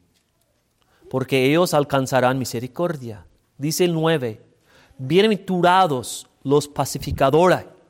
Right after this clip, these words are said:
pacificadores, porque ellos serán llamados hijos de Dios." Pues la Biblia no dice, "A los que inciten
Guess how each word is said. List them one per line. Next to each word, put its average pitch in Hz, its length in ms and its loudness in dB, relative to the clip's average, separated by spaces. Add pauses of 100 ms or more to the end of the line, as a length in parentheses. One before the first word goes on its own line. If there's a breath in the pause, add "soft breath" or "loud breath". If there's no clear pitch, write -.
(220)
pacificadores, 135 1040 -2 (220 loud breath)
porque 139 360 -6
ellos 147 240 -2
serán 160 300 0
llamados 127 920 -2 (380 soft breath)
hijos 143 380 -6
de 120 100 -10
Dios." 147 640 -12 (720 soft breath)
Pues 190 160 4
la 190 140 4
Biblia 254 240 2
no 233 180 4
dice, 233 600 2 (180 loud breath)
"A 170 180 4
los 208 300 4
que 190 180 0
inciten 185 640 0